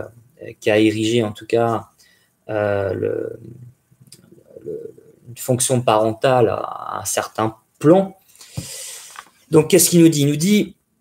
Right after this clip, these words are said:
par rapport à ce qu'il appelle la mystification parentale, il dit : « La civilisation contemporaine cultive une idée fixe. Le désir de l'enfant dépendrait des parents, du comportement, euh, de la mère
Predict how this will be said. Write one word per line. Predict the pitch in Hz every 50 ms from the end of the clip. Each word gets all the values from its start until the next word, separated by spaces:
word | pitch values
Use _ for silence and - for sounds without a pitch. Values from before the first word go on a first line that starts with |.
| _
par | - 143 135
rapport | 139 - - 160 160 165 156 135
à |
ce | - -
qu'il | - 135
appelle | 127 127 160 143
la | 135
mystification | 139 160 175 175 175 - 165 - - 147 160 156 - - 147 131
parentale, | 127 135 127 131 131 127 123 123 107 101 95 82 - _ _ _ _ _ _ _ _ _ _ _ _ _ _ _ _
il | - 120 113
dit : « | 127 160 180
La | 170 147
civilisation | - - - - 180 170 170 165 165 165 - - 160 135
contemporaine | - - 151 156 156 165 151 139 - - 135 131 147 156 170 170 165 170
cultive | - - 185 175 175 - - 175 175 160 135 123
une | 127 139
idée | 143 139 139 120
fixe. | 127 - - 180 175 175 - - - - _ _ _ _ _ _ _ _
Le | - 131
désir | 127 143 185 196 175 180 190 180 147
de | 139 131
l'enfant | 123 135 160 160 - - - 170 185 180
dépendrait | 165 165 160 165 151 143 139 135 139 143 156 160 156
des | 147 131 117 110 110 - _ _ _ _ _ _ _ _ _
parents, | - 139 131 123 123 123 147 175 175 175 - _ _ _ _ _ _ _ _
du | 113 -
comportement, | _ 185 180 175 180 165 170 - - 147 143 151 170 180 180 185 185 - - - _ 131
euh, | 120 113 110 110 110 110
de | 120 135 156
la | 160 147 131 123
mère | 127 123 127 143 160 170 175 175 180 175 175 -